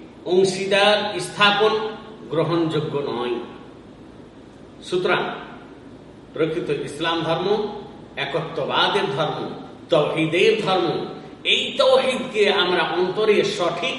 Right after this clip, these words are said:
পন্থায় স্থাপিত করব, তবেই আমরা প্রকৃতপক্ষে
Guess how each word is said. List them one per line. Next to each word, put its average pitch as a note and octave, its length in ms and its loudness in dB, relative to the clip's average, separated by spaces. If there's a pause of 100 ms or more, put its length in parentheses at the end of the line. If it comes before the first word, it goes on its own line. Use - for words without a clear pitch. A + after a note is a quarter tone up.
পন্থায় E3+ 600 2 (640)
স্থাপিত G3+ 720 0
করব, C#3 260 -6 (1200)
তবেই E3 380 4
আমরা E3 540 0
প্রকৃতপক্ষে F3+ 1000 0